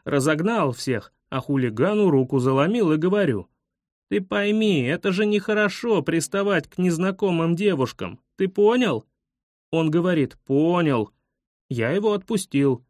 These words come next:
Надя как-то загрустила, говорит мне: «Он что же теперь всегда будет меня преследовать? Это хорошо еще, что ты со мной рядом,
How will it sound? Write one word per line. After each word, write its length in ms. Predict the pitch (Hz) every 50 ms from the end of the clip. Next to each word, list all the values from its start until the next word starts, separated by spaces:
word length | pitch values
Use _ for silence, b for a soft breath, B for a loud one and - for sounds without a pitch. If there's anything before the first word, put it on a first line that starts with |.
| _ _ _ _ _ _ _ _ _ _ _ _ _
Надя 480 | - 110 110 131 185 214 214 180 208 196
как-то 440 | 196 - - 196 185 - - - 208
загрустила, 880 | 190 196 208 185 214 233 220 190 - - - 196 135 110 101 95 95 - _ _ _
говорит 480 | 165 175 190 202 214 202 160 113 -
мне: 240 | 123 113 110 101 95 - _ _ _ _ _ _ _ _ _ _ _ _ _ _ _
«Он 200 | - 196 196 196
что 280 | 185 - - - 208 202
же 120 | 190 196
теперь 360 | 190 - - 185 - 202 190 185
всегда 440 | - - 208 185 196 196 208 214
будет 340 | 190 190 214 185 208 202 -
меня 260 | 208 202 196 202 202
преследовать? 760 | 196 208 202 196 185 - 220 220 220 190 175 165 165 - - - _ _ _ _ _ _
Это 220 | _ 208 190 202 185
хорошо 420 | - 214 208 208 185 - - 214
еще, 300 | 214 214 185 - 233 214
что 180 | 190 - 226 214
ты 180 | 190 - 190
со 160 | 190 - 214 208
мной 200 | 196 196 196 196
рядом, 340 | 190 175 165 156 165 165